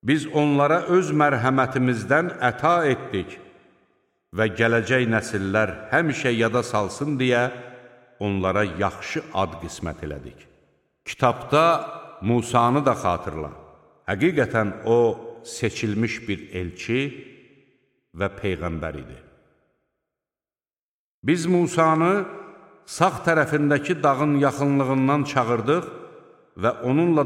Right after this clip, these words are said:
danışıb onu özümüzə yaxın etdik. Biz öz mərhəmətimizdən ona qardaşı Harunu da bir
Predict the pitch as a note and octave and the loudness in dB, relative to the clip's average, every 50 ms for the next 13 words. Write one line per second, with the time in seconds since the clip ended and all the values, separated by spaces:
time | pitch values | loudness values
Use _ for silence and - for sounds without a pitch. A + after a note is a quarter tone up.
0 | A#2+ B2+ A#2+ A#2+ A#2 A2 - - E3 F3 - - - - - - - - - - | 2 0 0 0 0 -2 0 0 0 -2 -2 -6 -14 -16 -18 -20 -20 -20 -20 -8
1 | - A2 A#2 A#2+ C#3 E3 F3+ E3 - C3+ A#2+ G#2+ G2+ A2+ A#2 A2+ G#2 C3+ D#3+ D#3+ | -2 0 2 2 2 2 0 -2 -2 0 0 0 0 0 0 0 2 2 2 2
2 | C#3+ C3 A2 - D#3+ E3+ D#3+ A#2+ - - - G2+ E2 - - - - - - _ | 2 2 0 0 0 0 0 0 0 -4 -8 -14 -16 -16 -18 -20 -20 -20 -20 _
3 | _ _ _ _ _ _ _ _ _ _ _ _ _ _ _ _ _ _ _ _ | _ _ _ _ _ _ _ _ _ _ _ _ _ _ _ _ _ _ _ _
4 | _ - A#2+ B2+ A#2+ G2+ - - - - D3 D3+ F3 E3+ C#3 B2+ C3+ C#3 C3+ C3 | _ -2 0 0 0 -2 -6 -12 -4 2 4 4 4 4 2 2 2 2 4 2
5 | A#2+ G#2 G2 A#2 A#2 A#2+ A#2 G#2+ - A#2+ A2+ A2+ A2+ G#2+ G2 A2+ B2+ B2+ B2+ B2 | 2 0 0 0 0 2 0 0 0 0 0 2 0 0 0 0 0 0 0 0
6 | A#2+ - A2 A#2 A#2+ C3 B2+ A2+ A#2 A#2 A#2 G#2+ G2 A#2 A2 - - D3+ C#3 G2 | -4 -4 -2 0 0 0 0 0 0 0 0 0 0 -2 -2 -2 -2 -4 -4 -2
7 | - A2 A2 A2 A2 A2 A2+ A2+ B2 C#3+ C#3+ C#3 A#2+ G#2 A2+ A#2 G2+ | 0 0 2 2 2 2 0 0 0 0 0 0 0 0 0 -2 -2